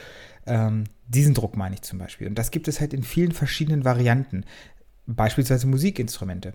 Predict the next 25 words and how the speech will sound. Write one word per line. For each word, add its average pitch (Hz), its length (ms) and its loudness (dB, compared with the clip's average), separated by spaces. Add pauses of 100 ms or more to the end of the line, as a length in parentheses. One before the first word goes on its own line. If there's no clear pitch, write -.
(120)
oder 113 240 -4
andere 143 320 0
Kreativarbeitsmaterialien, 110 3000 -2
wie 117 80 0
zum 120 180 -2
Beispiel 113 320 2
eine 120 80 4
Staffelei, 101 920 0 (480)
der 131 220 4
Malkasten, 120 920 2
der - 100 -4
Aquarelltuschkasten, 123 1300 0
sowas 156 380 2
zum 107 180 -4
Beispiel. 101 400 -10 (300)
Das - 180 0
kann 123 200 2
alles 160 360 -2 (160)
sehr 143 360 0
viel 175 220 0
S-, 135 320 -4
Druck 143 260 0
auf 160 140 0
uns 147 140 0
ausüben. 131 480 -2